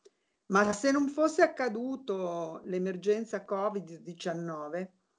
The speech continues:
il Parlamento italiano si sarebbe trovato ad approvare una legge che mette in sicurezza dalle aggressioni dei cittadini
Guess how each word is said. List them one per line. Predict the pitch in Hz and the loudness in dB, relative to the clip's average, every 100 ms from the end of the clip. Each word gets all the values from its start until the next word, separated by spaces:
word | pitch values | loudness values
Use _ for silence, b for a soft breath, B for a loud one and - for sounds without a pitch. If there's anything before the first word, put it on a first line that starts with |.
| _ | _
il | 190 185 | -4 6
Parlamento | 226 240 254 302 302 | 6 8 8 6 6
italiano | 240 226 240 262 269 | 6 6 6 2 0
si | 247 208 | -4 -6
sarebbe | 208 202 185 185 | -4 -2 -2 -4
trovato | 202 208 240 254 277 262 233 - | -4 -4 -2 -4 -4 -4 -6 -6
ad | 185 190 - _ _ _ - | -8 -8 -12 _ _ _ 0
approvare | 247 247 - 202 196 202 214 226 240 247 _ _ _ _ - | 0 0 -4 -2 -2 -4 -4 -6 -8 -14 _ _ _ _ -8
una | 226 220 226 | -4 0 4
legge | 254 285 254 247 285 294 294 | 4 2 -4 -8 -8 -8 -8
che | 214 | -6
mette | 214 247 202 - 185 | -4 -4 -6 -8 -8
in | 190 202 | -4 -4
sicurezza | 214 220 202 202 202 202 - 202 | -4 -8 6 8 8 6 2 -2
dalle | 185 208 240 294 311 285 262 | 4 10 10 10 6 2 0
aggressioni | 240 220 233 233 - 247 262 294 320 285 | 0 0 -2 -4 -10 -2 0 2 0 0
dei | 185 190 190 | 0 -2 -4
cittadini | - - - 190 180 165 170 202 | -12 -12 -8 -8 -8 -10 -8 -6